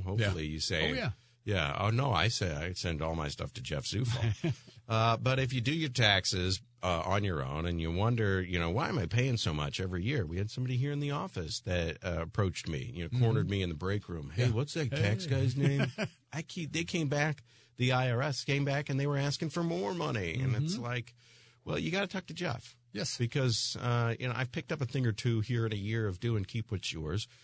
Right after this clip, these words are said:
Speaker 1: Uh, the idea is to keep more money on your paycheck and less money going to the federal
Speaker 2: Yes.
Speaker 1: government in the form of taxes.
Speaker 2: Yes.
Speaker 1: That's what Keep What's Yours means.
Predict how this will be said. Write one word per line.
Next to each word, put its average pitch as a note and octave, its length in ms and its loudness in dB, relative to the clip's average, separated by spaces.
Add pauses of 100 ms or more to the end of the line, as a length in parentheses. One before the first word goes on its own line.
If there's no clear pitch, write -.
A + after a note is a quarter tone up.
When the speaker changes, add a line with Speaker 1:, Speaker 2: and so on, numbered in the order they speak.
(280)
Speaker 1:
Uh, E2+ 140 -4
the F2+ 180 0
idea F2+ 320 2
is E2 100 -2
to F2 100 -8
keep - 280 -2
more F#2+ 220 2
money F#2 420 2
on F#2 240 0
your D2+ 140 -2
paycheck G#2 720 -4
and F#2 160 -4
less G#2 240 0
money E2+ 260 -4
going F#2 380 -2
to F2 160 -4
the D#2+ 80 -6
federal E2 420 -4
Speaker 2:
Yes. F2 80 0
Speaker 1:
government F#2 460 0
in D#2+ 120 -4
the D2 60 -6
form D2 320 -6
of C2 140 -12
taxes. A2+ 800 0
Speaker 2:
Yes. - 380 -8 (100)
Speaker 1:
That's F#2 300 -2
what F#2 180 -2
Keep F#2+ 320 -4
What's E2 320 -6
Yours A2 400 2
means. D2 380 -6